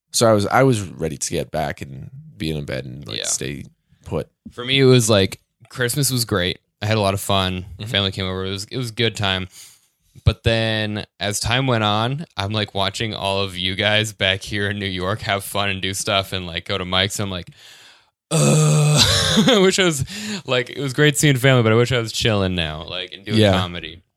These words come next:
Speaker 1: I, uh, I didn't do any comedy over break, which was interesting. I also didn't do much. I don't think I did any writing. I, like, ha-, ideas came into my head and I wrote 'em down, but then I didn't do any, like, structured writing, which was, I,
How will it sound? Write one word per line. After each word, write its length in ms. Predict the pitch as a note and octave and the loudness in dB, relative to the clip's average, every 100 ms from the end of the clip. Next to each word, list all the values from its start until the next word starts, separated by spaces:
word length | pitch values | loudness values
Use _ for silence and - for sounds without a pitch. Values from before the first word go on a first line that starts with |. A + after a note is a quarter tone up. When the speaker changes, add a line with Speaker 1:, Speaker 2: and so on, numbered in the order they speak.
| _ | _
Speaker 1:
I, 220 | G2+ A#2 D3 | 0 2 2
uh, 180 | D3+ E2 | 0 2
I 120 | G#2+ | 0
didn't 200 | B2 B2 | 0 -2
do 120 | A2 | 0
any 140 | G#2 A#2+ | 0 -2
comedy 420 | - F2+ F2 D#2 | -4 -6 -6 -8
over 200 | E2+ G#1+ | -8 -10
break, 420 | - D2 - - _ - | -10 -12 -14 -20 _ -14
which 160 | - | -8
was 100 | G2 | -6
interesting. 360 | F#2+ - G#2 F#2+ | -4 -4 -4 0
I 80 | A2+ | 2
also 200 | A#2+ B2+ | 2 0
didn't 180 | A#2 G#2+ | -2 -2
do 120 | A2 | -2
much. 200 | G2+ F#2 _ F#2+ | 0 -2 _ -4
I 80 | |
don't 240 | A#2 C3 - | -2 -4 -6
think 160 | G2+ | -6
I 40 | F2+ | -4
did 160 | F2 | -4
any 200 | F#2 B2+ | -4 -4
writing. 400 | D#2+ C2 A#1+ - _ - | -6 -10 -10 -14 _ -2
I, 100 | C#3+ | 0
like, 140 | C#3 | 0
ha-, 100 | B2+ - _ _ | -2 -10 _ _
ideas 400 | A#2+ B2+ B2 B2 | 0 2 4 4
came 220 | - G#2+ G2+ | 2 -2 -2
into 180 | - | -2
my 100 | F#2+ | -2
head 180 | F2+ F#2 | 0 -2
and 100 | E2+ | -2
I 100 | E2+ | -4
wrote 180 | E2 F2 | -2 -4
'em 100 | E2 | -4
down, 280 | F#2 E2+ D#2+ | -6 -6 -6
but 80 | D2 | -8
then 160 | D2 | -8
I 60 | B1+ | -8
didn't 140 | F2+ E2+ | -8 -8
do 80 | E2 | -8
any, 160 | C2+ | -8
like, 160 | D#2+ - | -10 -6
structured 440 | - D#2+ - - | -4 -4 -6 -6
writing, 200 | D2 D2+ | -6 -6
which 140 | E2 - | -6 -4
was, 220 | D#2 - - _ _ - - _ _ - | -4 -6 -10 _ _ -20 -20 _ _ -4
I, 180 | A#2+ | -2